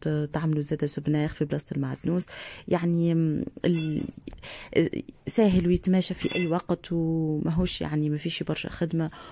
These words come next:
وما، وما هياش يعني وصفه ال-، يعني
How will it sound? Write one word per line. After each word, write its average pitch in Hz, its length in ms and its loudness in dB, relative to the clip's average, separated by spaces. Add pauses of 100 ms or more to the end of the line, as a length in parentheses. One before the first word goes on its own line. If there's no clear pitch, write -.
(120)
وما، 170 500 2
وما 170 200 2
هياش 175 340 2
يعني 156 220 0
وصفه 165 400 -2 (120)
ال-، 156 400 0
يعني 151 320 2